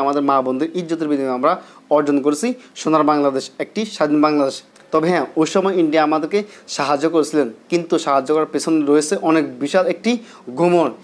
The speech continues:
যা আমরা বর্তমান মানচিত্র দেখলেই বলতে পারি। যেখানে যুদ্ধ হয়েছে পূর্ব পাকিস্তান এমনকি পশ্চিম পাকিস্তান, একই দেশের মধ্যে যুদ্ধ হয়েছে বর্তমান যা বাংলাদেশ এবং কি পাকিস্তান, মাঝখানে কীরকম এভাবেই যে বিশাল একটি অংশ, বিশাল একটি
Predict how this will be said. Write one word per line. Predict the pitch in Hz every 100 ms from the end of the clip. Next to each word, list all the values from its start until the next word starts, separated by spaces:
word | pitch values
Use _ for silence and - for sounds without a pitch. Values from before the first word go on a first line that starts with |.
| - -
যা | 127 151
আমরা | 160 185 165
বর্তমান | 170 175 160 147
মানচিত্র | 143 156 147 139
দেখলেই | 139 190 202 - - 139
বলতে | 180 185 180
পারি। | 151 120 - - _ - 131
যেখানে | 156 196 208 185
যুদ্ধ | 175 196
হয়েছে | 202 196 208
পূর্ব | 208 196 190
পাকিস্তান | 156 165 196 175
এমনকি | 175 220 214
পশ্চিম | 226 226 202 165
পাকিস্তান, | 143 147 - 143 107 - - _ - -
একই | - 208
দেশের | 202 220
মধ্যে | 214 208 170
যুদ্ধ | 151 165
হয়েছে | 175 170 175 214 - - 135
বর্তমান | 151 170 160 147
যা | 156 143
বাংলাদেশ | 151 156 160 170
এবং | 180
কি | 202 202
পাকিস্তান, | 147 147 151 165 131 107 - - - 139
মাঝখানে | 143 - 196 196 196 -
কীরকম | 233 226 214 185 - 160
এভাবেই | 190 175 165 202 - -
যে | 131 123
বিশাল | 143 170 190 180
একটি | - 202 - 151
অংশ, | 156 170 135
বিশাল | 131 180 160
একটি | 151